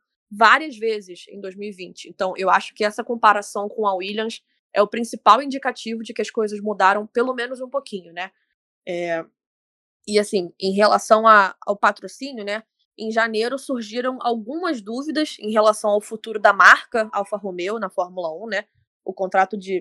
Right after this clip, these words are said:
patrocínio, naming rights, enfim, com a Sauber vai até o final desse ano. E tudo depende ali do Stellantis, que é o nome do grupo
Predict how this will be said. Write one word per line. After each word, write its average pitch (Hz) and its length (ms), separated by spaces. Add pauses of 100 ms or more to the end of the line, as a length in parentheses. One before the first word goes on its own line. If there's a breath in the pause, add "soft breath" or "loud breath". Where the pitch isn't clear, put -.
patrocínio, 190 640
naming 185 300
rights, 180 340
enfim, 185 320 (320)
com 220 160
a 220 60
Sauber 185 580
vai 196 140
até 208 200
o 233 60
final 202 300
desse 190 260
ano. 208 260 (500)
E 247 320
tudo 277 280
depende 269 440
ali 240 360
do 226 320
Stellantis, 220 760
que - 140
é 190 60
o 202 100
nome 208 260
do 208 100
grupo 214 520